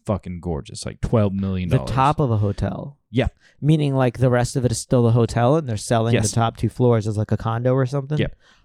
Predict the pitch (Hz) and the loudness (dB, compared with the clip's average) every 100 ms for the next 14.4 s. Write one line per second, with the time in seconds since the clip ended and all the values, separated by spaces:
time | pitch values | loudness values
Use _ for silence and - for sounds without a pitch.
0 | _ 113 117 123 110 117 104 110 110 107 | _ -4 2 2 2 -2 -4 -6 -6 2
1 | 123 107 92 - - 165 151 127 117 104 | 2 2 -2 -8 -2 2 4 4 2 2
2 | 107 101 - - 95 82 - 127 120 110 | 2 0 -6 -10 -10 -8 0 2 4 2
3 | 104 104 104 98 95 92 110 98 95 90 | 2 2 2 2 2 0 -2 -2 -2 -2
4 | 98 95 95 101 110 101 98 92 101 95 | -2 -2 -2 -4 -4 0 0 0 0 0
5 | 95 - - - - _ 117 110 104 98 | -2 -6 -20 -20 -20 _ 2 4 4 2
6 | 95 127 139 160 160 - 143 123 110 95 | 0 0 2 2 2 0 -2 0 0 2
7 | 101 104 101 92 101 101 156 - 127 123 | 0 2 2 2 0 4 2 2 0 0
8 | 113 117 101 107 - 104 98 - _ - | 2 4 4 4 4 4 4 2 _ -2
9 | 101 101 101 85 95 87 87 95 90 85 | 2 4 2 2 0 2 0 0 0 -2
10 | 80 104 147 175 156 135 131 117 110 113 | 0 2 4 4 2 0 2 0 2 2
11 | 101 - - 98 - 113 131 110 110 143 | 2 0 -2 -2 2 2 2 2 0 0
12 | - _ - _ _ 123 110 120 104 - | -6 _ -20 _ _ 2 4 4 2 2
13 | 117 113 110 98 104 101 104 95 92 92 | 2 2 0 2 2 2 0 0 2 2
14 | 85 73 76 - | 0 -2 -8 -12